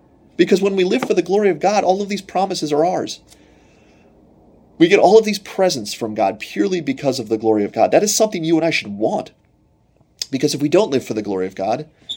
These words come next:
we have no purpose. If we don't live for the glory of God, we're probably not in Christ. And if we do live for the glory of God, if that is sort of stamped in our life, that we are people that want the glory of God, then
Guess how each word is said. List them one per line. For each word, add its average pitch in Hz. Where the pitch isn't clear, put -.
we 156
have 214
no 294
purpose. -
If 143
we 175
don't 214
live 190
for 175
the 151
glory 135
of 135
God, 147
we're 165
probably 196
not 185
in 185
Christ. 190
And 117
if 131
we 147
do 160
live 165
for 127
the 107
glory 101
of 95
God, 107
if 113
that 127
is 110
sort 135
of 117
stamped 135
in 110
our 98
life, 113
that 101
we 120
are 110
people 131
that 92
want 123
the 110
glory 110
of 95
God, 117
then 98